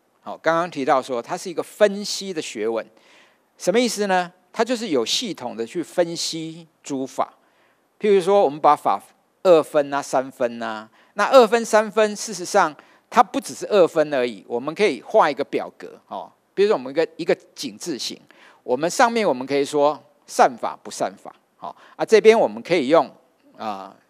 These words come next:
这个其他的，啊，有为无为，所以理论上二分法事实上就可以分为四个，三分法可以分为几个？四分法，就是反正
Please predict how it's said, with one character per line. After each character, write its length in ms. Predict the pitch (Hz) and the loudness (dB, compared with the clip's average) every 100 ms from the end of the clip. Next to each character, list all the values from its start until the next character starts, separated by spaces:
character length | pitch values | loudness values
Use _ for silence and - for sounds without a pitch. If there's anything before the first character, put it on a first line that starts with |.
| _ _ _ - | _ _ _ -8
这 140 | 147 | -4
个 480 | 131 117 110 98 104 | 0 0 0 -4 -6
其 240 | - 135 | -6 -6
他 220 | 151 143 120 | -2 -2 -2
的， 100 | 92 | -4
啊， 100 | 98 | -4
有 160 | 123 113 | 0 0
为 200 | 117 151 | 2 2
无 260 | 135 143 | 4 6
为， 220 | 117 87 - _ _ _ | 4 2 -14 _ _ _
所 160 | - 196 | 0 4
以 140 | 180 - - - | 4 2 -20 -4
理 140 | 143 170 | 2 6
论 160 | 240 | 6
上 200 | 196 185 - | 6 4 8
二 180 | 233 185 | 8 8
分 220 | 208 214 | 0 0
法 260 | 139 78 - | -4 -4 -12
事 160 | - 190 | -12 -8
实 20 | |
上 160 | 180 135 | -6 -4
就 120 | 156 | -2
可 100 | 131 | -2
以 20 | |
分 160 | 131 117 | -2 -10
为 80 | 95 | -10
四 260 | - 104 | -12 -14
个， 140 | - - _ _ _ _ _ _ | -18 -20 _ _ _ _ _ _
三 240 | - 254 | 4 4
分 160 | 254 254 | 4 4
法 240 | - 95 - | 2 2 -2
可 100 | 143 | 0
以 40 | |
分 120 | 151 | 0
为 80 | 147 | -4
几 160 | 120 90 | -6 -14
个？ 160 | 78 _ _ _ _ _ _ _ _ _ _ _ _ _ _ _ _ _ _ _ _ _ _ _ _ _ _ - | -18 _ _ _ _ _ _ _ _ _ _ _ _ _ _ _ _ _ _ _ _ _ _ _ _ _ _ -14
四 200 | - 202 | -6 -2
分 160 | 202 | -2
法， 220 | 160 92 _ _ _ _ _ _ - | 0 -2 _ _ _ _ _ _ 2
就 120 | 254 | 2
是 60 | |
反 140 | 214 151 | 4 0
正 200 | 214 | 0